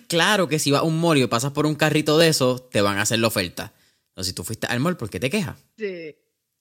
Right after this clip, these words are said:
Speaker 1: Aunque, ¿verdad?
Speaker 2: Sí,
Speaker 1: Tiene sus
Speaker 2: pero
Speaker 1: paralelos, es
Speaker 2: el, el
Speaker 1: diferente.
Speaker 2: que se queja es que no ent-, no entiende, no entiende el concepto. Muchas veces se quejan si el webinar no es bueno y no fue de valor. O sea, perdieron tiempo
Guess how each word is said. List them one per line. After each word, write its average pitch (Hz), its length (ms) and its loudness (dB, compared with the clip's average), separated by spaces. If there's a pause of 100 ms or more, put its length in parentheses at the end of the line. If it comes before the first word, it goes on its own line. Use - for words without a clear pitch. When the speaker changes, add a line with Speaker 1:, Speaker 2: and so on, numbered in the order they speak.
(160)
Speaker 1:
Aunque, 135 160 2
¿verdad? 175 140 6
Speaker 2:
Sí, 160 100 4
Speaker 1:
Tiene 156 200 6
sus 247 100 4
Speaker 2:
pero 233 100 0
Speaker 1:
paralelos, 151 440 4
es - 40 -16
Speaker 2:
el, 123 60 -10
el 117 40 -10
Speaker 1:
diferente. 294 360 2
Speaker 2:
que 320 120 -4
se - 140 -8
queja 339 220 -2
es 349 60 -8
que 349 200 -8
no 320 140 -8
ent-, 277 340 -14
no 226 160 -6
entiende, 202 960 -2
no 202 120 -6
entiende 220 460 -2
el 220 80 -8
concepto. 190 840 -4
Muchas 214 340 -4
veces 220 260 -6
se 220 160 0
quejan 214 300 0
si 220 100 -4
el 190 80 0
webinar 196 440 -2
no 202 120 -4
es 185 120 -6
bueno 190 380 -2
y 185 60 -6
no 180 120 -4
fue 180 200 -2
de 175 100 0
valor. 180 400 -2
O 170 80 -6
sea, 165 240 -6
perdieron 190 520 -2
tiempo 254 640 0